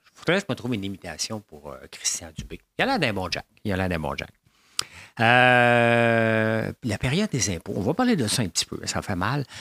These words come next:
Hey, en mille neuf cent soixante-dix, ça aussi, c'est intéressant.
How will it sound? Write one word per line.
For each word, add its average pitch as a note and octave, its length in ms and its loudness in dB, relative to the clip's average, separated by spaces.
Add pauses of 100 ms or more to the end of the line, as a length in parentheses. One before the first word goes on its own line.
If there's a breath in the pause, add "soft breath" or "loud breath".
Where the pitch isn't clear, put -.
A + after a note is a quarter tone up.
(200 loud breath)
Hey, B2+ 180 2
en B2 120 0
mille E3 180 2
neuf F#3 120 2
cent G#3 140 0
soixante-dix, A#2 840 0 (140)
ça - 240 -2
aussi, - 240 0
c'est - 140 -6
intéressant. D#2 500 -8